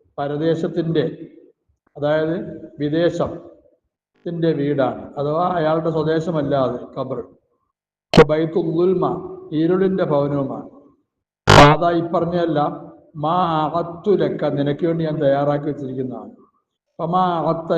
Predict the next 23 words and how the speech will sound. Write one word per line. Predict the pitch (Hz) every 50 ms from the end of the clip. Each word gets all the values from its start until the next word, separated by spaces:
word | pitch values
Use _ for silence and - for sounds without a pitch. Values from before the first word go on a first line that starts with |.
| 160
ലി, | 156 151 151 151 147
എനിക്ക് | 151 156 151 - 190
വേണ്ടി | 185 185 185 185
നീ | 175 170
എന്താ | 165 160 160 156 151
തയ്യാറാക്കി | 147 147 147 143 143 143 139 147 143
വെച്ചത്? | 135 - - 135 127 127 - - - - _ _ _ _ -
അല്ലാഹു | - - 151 151 151
നമ്മളെ | 147 147 143 143 139
രക്ഷിക്കുമാറാകട്ടെ. | 135 135 - 156 139 147 131 135 135 131 131 127 127 127 123 - 143 139 135 127 - - - - - - - - _ _ _ _ _ _ _ _ _ _ -
ഇമാം | 147 151 151 147 147 143
മുജാഹിദ് | 139 139 151 156 156 156 165 160 160 151
റഹ്മത്തുള്ളാഹി | 139 160 160 151 - 147 143 143 139 139 139 139 135
അലൈഹി | 131 131 127 127 139 - - - - - - - _ -
പറഞ്ഞതാണ്. | 139 127 127 123 131 123 117 110 - 82 - - - - - _ _ _ _ _ -
ഇമാം | 135 139 139 139 139
മുജാഹിദ് | 135 139 143 139 151 147 147 143
അറിയപ്പെട്ട | 139 143 151 147 147 151 - - 151 156 156 - - - - _ _ _ 156
മഹാനായ | 139 131 139 147 151 156 156 156 156 151 151 165 - - - - - - - _ _
താബിഈങ്ങളിൽപ്പെട്ട, | 165 151 147 143 143 147 147 151 151 156 170 170 156 170 151 147 147 143 - - -
എൻ്റെ | 156 143 143 139
ഓർമ്മ | 139 135 139 139 135
ശരിയാണെങ്കിൽ | - 139 135 135 131 131 135 131 147